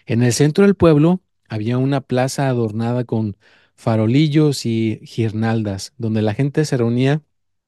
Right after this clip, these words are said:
para despedir el año viejo y dar la bienvenida al dos mil veinticuatro. Esa noche especial, una joven llamada Ana, Ana caminaba por las calles,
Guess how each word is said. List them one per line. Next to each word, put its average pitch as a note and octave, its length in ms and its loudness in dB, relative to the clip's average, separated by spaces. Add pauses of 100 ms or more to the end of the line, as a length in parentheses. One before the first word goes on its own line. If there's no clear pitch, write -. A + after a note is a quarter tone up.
(420)
para A2+ 200 0
despedir A2+ 380 -2
el A#2+ 80 0
año C#3 220 0
viejo D3 400 0 (360)
y A2 120 -4
dar A#2 100 0
la A#2+ 120 0
bienvenida A2+ 560 -2
al G#2 260 -8
dos G2+ 180 -6
mil G#2 160 -2
veinticuatro. F#2+ 720 -6 (420)
Esa A3+ 240 2
noche B3+ 260 2
especial, D3+ 600 0 (220)
una E3+ 220 -2
joven D#3+ 260 0
llamada C3 520 0
Ana, A2+ 480 -4 (220)
Ana D#3 280 0
caminaba B2 460 2
por G#2 180 -2
las F#2 160 -8
calles, G#2 500 -10